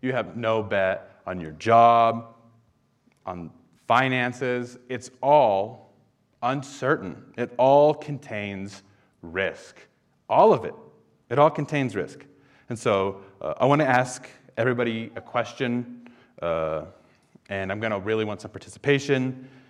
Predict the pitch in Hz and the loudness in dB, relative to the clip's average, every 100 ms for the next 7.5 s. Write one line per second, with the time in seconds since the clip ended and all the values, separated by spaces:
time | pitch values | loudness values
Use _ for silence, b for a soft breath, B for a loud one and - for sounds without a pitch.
0 | B - 90 104 104 98 110 101 95 90 | B -8 -4 -4 -8 -10 -8 -6 -4 -6
1 | 82 - b b b 92 - 120 113 120 | -8 -14 b b b -14 -2 0 0 -2
2 | - - - _ _ _ - 101 104 101 | -10 -20 -20 _ _ _ -4 0 0 0
3 | 107 - - 80 - - - 117 117 110 | -4 -10 -12 -12 -12 -18 -8 -4 -2 0
4 | 87 - 113 - - 101 - - 104 - | 0 -2 -8 -10 -6 -6 -6 -4 -4 -4
5 | 98 - - 101 98 92 - - 98 - | -12 -10 -4 -4 -4 -8 -10 0 0 0
6 | - 104 95 98 b b b b - 82 | -10 -10 -8 -12 b b b b -8 -6
7 | 78 90 82 80 | -6 -6 -6 -6